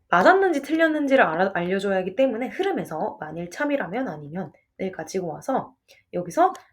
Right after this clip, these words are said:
대답이랑 선택 단어 값이 같다면 이겠죠? 그러면 여기서 뭐와 뭐는 같다라는 걸 가지고 와서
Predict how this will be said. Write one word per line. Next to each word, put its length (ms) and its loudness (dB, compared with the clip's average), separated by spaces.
대답이랑 640 2
선택 340 0
단어 260 0
값이 600 -4
같다면 800 0
이겠죠? 480 -8
그러면 320 -6
여기서 420 -8
뭐와 280 -2
뭐는 300 -6
같다라는 1200 -10
걸 160 -12
가지고 360 -6
와서 480 -10